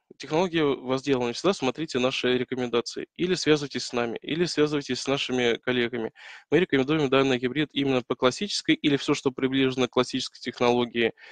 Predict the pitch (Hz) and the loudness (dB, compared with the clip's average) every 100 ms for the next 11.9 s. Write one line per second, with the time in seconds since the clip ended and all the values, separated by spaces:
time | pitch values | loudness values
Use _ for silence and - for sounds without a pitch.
0 | - - - 139 156 139 131 120 123 - | -20 -20 -6 2 4 10 10 10 6 -2
1 | 131 127 - 214 208 - - 123 123 123 | -2 -2 2 4 4 0 2 4 6 4
2 | 156 139 135 127 131 123 - 190 131 139 | 2 2 2 2 2 2 2 2 2 2
3 | 123 120 120 151 139 123 120 _ _ _ | 2 2 2 2 4 2 0 _ _ _
4 | _ _ _ _ _ 143 131 127 123 120 | _ _ _ _ _ -2 2 6 6 4
5 | 120 131 135 127 123 120 117 117 - 117 | 2 2 4 4 4 0 -4 -8 -12 -6
6 | - 131 131 127 127 - - 170 165 127 | 2 2 2 -4 -6 -8 -2 0 2 0
7 | 123 123 123 120 135 131 131 123 - 160 | -2 -4 -10 -2 0 2 0 -2 0 2
8 | 151 123 127 131 120 123 131 135 - 120 | 2 0 2 4 2 0 -2 -4 0 2
9 | 120 120 123 123 131 120 110 - _ - | 2 2 0 -2 0 0 0 -4 _ -20
10 | - - _ - 127 120 120 120 123 131 | -20 -20 _ -4 2 4 4 2 0 0
11 | 123 160 135 - 123 - 131 113 110 | 2 2 2 2 0 2 0 2 0